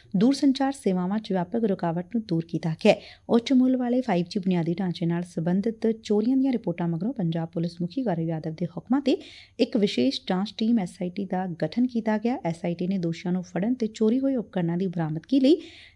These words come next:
ਜ਼ਿਲ੍ਹਾ ਪੁਲਿਸ ਇਕਾਈਆਂ ਨਾਲ ਨੇੜਲਿਓਂ ਤਾਲਮੇਲ ਕੀਤਾ ਅਤੇ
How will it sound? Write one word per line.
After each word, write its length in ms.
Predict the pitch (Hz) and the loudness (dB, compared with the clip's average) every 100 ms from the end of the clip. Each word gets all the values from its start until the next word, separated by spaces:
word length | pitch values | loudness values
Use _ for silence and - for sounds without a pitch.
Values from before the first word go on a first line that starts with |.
| 190 | 4
ਜ਼ਿਲ੍ਹਾ 200 | 247 285 | 6 6
ਪੁਲਿਸ 280 | 285 269 | 2 2
ਇਕਾਈਆਂ 360 | 214 214 185 208 | -2 -2 0 2
ਨਾਲ 140 | 226 | 2
ਨੇੜਲਿਓਂ 460 | 214 180 165 196 220 - | 2 2 0 -2 -6 -6
ਤਾਲਮੇਲ 360 | 170 165 170 233 | -4 0 0 0
ਕੀਤਾ 420 | 240 226 294 285 | 0 -2 -2 -2
ਅਤੇ 300 | - 185 | 0 0